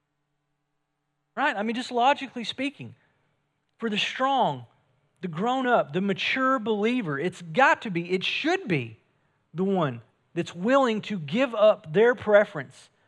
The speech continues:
for another. So if you find yourself to be unable or unwilling to do this,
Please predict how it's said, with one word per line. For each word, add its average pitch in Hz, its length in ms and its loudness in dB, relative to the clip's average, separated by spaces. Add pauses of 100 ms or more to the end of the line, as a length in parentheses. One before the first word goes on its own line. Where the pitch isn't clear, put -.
(180)
for 190 200 2
another. 170 400 -4 (4000)
So - 100 -4
if 180 140 -4
you 220 100 -4
find 214 340 0
yourself 180 400 -2
to 170 80 -8
be 165 180 -4
unable 170 520 0
or 147 140 2
unwilling 160 640 -2
to - 100 -10
do 156 220 -4
this, 185 480 -6